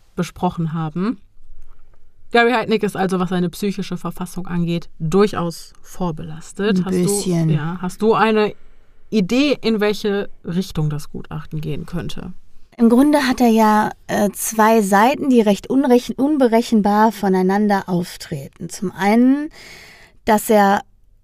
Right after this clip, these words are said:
Speaker 2: na, wobei, eigentlich passt es auch wieder zusammen, weil im Grunde ja alles, was er tut, nur dazu dient, die Leute um ihn herum so zu manipulieren, dass er sie in die Richtung lenkt, wie er es gerne haben möchte.
Speaker 1: Mhm, genau,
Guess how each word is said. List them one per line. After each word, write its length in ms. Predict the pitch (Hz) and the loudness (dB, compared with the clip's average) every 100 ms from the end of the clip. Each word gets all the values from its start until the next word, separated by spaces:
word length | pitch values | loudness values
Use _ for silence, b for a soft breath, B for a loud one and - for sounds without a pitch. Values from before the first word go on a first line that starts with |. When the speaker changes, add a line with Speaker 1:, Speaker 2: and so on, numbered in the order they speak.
| _ _ | _ _
Speaker 2:
na, 80 | 214 - - | -18 -16 -14
wobei, 380 | 170 - 170 190 214 | -14 -8 -6 -6 -4
eigentlich 280 | 202 220 - | -4 -4 -6
passt 240 | 226 - | -8 -6
es 100 | 214 | -2
auch 140 | 202 | 0
wieder 160 | 220 202 | 2 0
zusammen, 460 | - 190 190 220 202 | -2 -2 2 4 4
weil 120 | 185 | 4
im 120 | 185 | 2
Grunde 240 | 190 208 | 2 2
ja 140 | 202 - | 0 0
alles, 300 | 202 247 262 | 2 2 2
was 140 | 226 196 | -2 -2
er 120 | 185 | -6
tut, 400 | - 240 294 - - B B B B - | 0 2 0 -2 -14 B B B B 4
nur 180 | 233 285 | 6 8
dazu 300 | 269 - 226 | 6 4 0
dient, 220 | 208 247 | 2 2
die 80 | 233 | 4
Leute 280 | 214 220 226 | 4 4 0
um 140 | 214 | 0
ihn 120 | 214 202 | 2 4
herum 360 | 196 190 208 | 4 4 2
so 160 | 185 202 | 2 -2
zu 160 | - | 0
manipulieren, 640 | 208 190 190 - 185 185 185 | 2 2 2 0 2 4 2
dass 160 | 175 | 0
er 180 | - 180 | -4 -4
sie 140 | 175 | 0
in 80 | 185 | 0
die 80 | 175 | 0
Richtung 320 | 175 196 185 | 0 -2 0
lenkt, 240 | 180 170 165 | 0 0 -2
wie 60 | |
er 80 | 170 | -4
es 140 | 165 - | -4 -6
gerne 280 | 165 165 165 | -4 -2 -4
haben 160 | 151 160 | -4 0
möchte. 260 | 214 196 | 2 2
Speaker 1:
Mhm, 180 | 190 202 | 2 0
genau, 420 | 202 190 175 175 | 0 2 0 -2